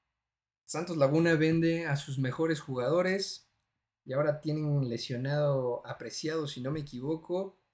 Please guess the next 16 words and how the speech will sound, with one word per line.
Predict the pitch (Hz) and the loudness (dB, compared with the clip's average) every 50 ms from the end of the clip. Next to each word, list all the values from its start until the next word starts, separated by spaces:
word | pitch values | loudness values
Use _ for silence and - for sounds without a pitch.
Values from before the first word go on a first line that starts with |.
| _ _ _ _ _ _ _ _ _ - | _ _ _ _ _ _ _ _ _ -10
Acevedo, | 131 113 - 127 117 135 156 160 160 156 151 147 143 135 123 120 - | -8 -6 -4 -2 0 4 4 4 6 4 4 2 2 2 0 -4 -8
después | 120 120 - - 151 147 | -12 -14 -10 -6 -6 -4
de | 147 | -2
la | 139 135 127 | -2 -4 -4
lesión, | 123 110 - - 143 143 | -6 -6 -6 -4 -2 0
no | 143 135 | 0 0
ha | 131 | -2
sido | - - 151 143 143 135 | -4 -4 -4 -2 -2 -2
lo | 127 117 113 - | -4 -4 -6 -8
que | - 135 143 | -6 -6 -4
era, | 147 147 147 | -2 -2 -2
la | 143 139 123 | -2 -4 -4
defensa | 117 113 - 135 139 139 143 143 | -6 -8 -8 -6 -6 -6 -6 -8
es | - - | -10 -12
un | 127 127 | -14 -14
caos. | - - 147 160 160 160 170 175 175 - - - _ | -12 -8 -6 -4 -2 -2 -4 -6 -8 -12 -18 -20 _